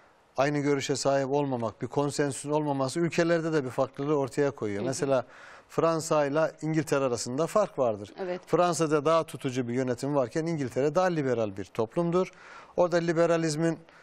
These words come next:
Speaker 1: üst düzeyde olması nedeniyle Thomas Hobbes dayatmacı
Speaker 2: Hı hı.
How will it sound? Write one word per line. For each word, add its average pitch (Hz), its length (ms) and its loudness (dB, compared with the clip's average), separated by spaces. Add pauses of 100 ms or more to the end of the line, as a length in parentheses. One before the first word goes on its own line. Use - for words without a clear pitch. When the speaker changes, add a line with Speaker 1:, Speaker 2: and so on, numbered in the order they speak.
(120)
Speaker 1:
üst 175 200 -4
düzeyde 151 360 4
olması 151 680 0
nedeniyle 151 480 2
Thomas 156 380 0
Hobbes 170 240 -2 (380)
dayatmacı 143 600 0
Speaker 2:
Hı 165 40 2
hı. 175 160 -6